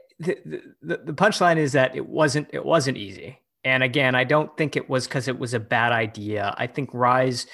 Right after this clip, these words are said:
you know, uh, had a, I think had a lot of promise. And I think it was, it was, you know, starting to get into the right time. People were starting to use their mobile phones in a way that, uh, I think made sense for healthcare. Um,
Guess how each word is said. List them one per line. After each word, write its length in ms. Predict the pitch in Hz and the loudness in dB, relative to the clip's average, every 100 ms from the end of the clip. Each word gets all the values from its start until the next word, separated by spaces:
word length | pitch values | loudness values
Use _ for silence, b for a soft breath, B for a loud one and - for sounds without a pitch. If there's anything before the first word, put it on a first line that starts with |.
| B B B | B B B
you 140 | 139 | -2
know, 440 | 120 110 107 107 - - | 0 0 0 -4 -8 0
uh, 220 | 120 - | 0 0
had 260 | - 131 | 0 2
a, 140 | 127 120 | 2 0
I 160 | - 127 | -4 -6
think 140 | 120 | -4
had 160 | 113 123 | 0 0
a 20 | |
lot 180 | 117 110 | 2 0
of 120 | 104 | 0
promise. 720 | - - 143 107 85 - - B B B _ | -4 -2 0 -2 -6 -8 -8 B B B _
And 420 | 120 110 110 104 110 | -2 -2 -2 -8 -12
I 80 | 127 | -10
think 240 | 113 117 117 | -8 -6 -8
it 100 | - | -10
was, 280 | 117 107 | -10 -10
it 80 | - | -12
was, 360 | 107 110 104 - | -10 -10 -12 -14
you 260 | 90 95 | -14 -12
know, 120 | 117 107 | -10 -10
starting 400 | - 147 143 127 | 0 2 4 2
to 60 | |
get 140 | 123 120 | 0 0
into 180 | 117 | -4
the 160 | 107 110 | -4 -2
right 240 | 107 110 | -2 -2
time. 360 | - 127 117 113 | -4 0 2 0
People 220 | - 123 | -4 -6
were 100 | 113 | -6
starting 300 | 107 123 117 | 0 0 0
to 60 | 110 | -2
use 180 | 113 110 | -4 -2
their 140 | 117 | -2
mobile 280 | 107 104 107 | 0 -2 -4
phones 640 | - 123 117 120 110 104 B B B - | -2 0 0 -2 -4 -6 B B B -8
in 100 | 110 | -6
a 80 | 104 | -4
way 560 | 107 110 113 107 104 | -2 0 0 -2 -4
that, 460 | 113 107 98 101 - _ b b | -6 -4 -2 -4 -10 _ b b
uh, 180 | 113 98 | -4 -4
I 60 | - | -4
think 180 | 120 107 | -6 -4
made 180 | 107 - | -4 -4
sense 260 | - 110 | -4 -4
for 140 | - 107 | -6 -6
healthcare. 540 | 104 - 107 95 101 B B B B | -6 -6 -8 -8 -8 B B B B
Um, 340 | - 104 101 | -2 0 -2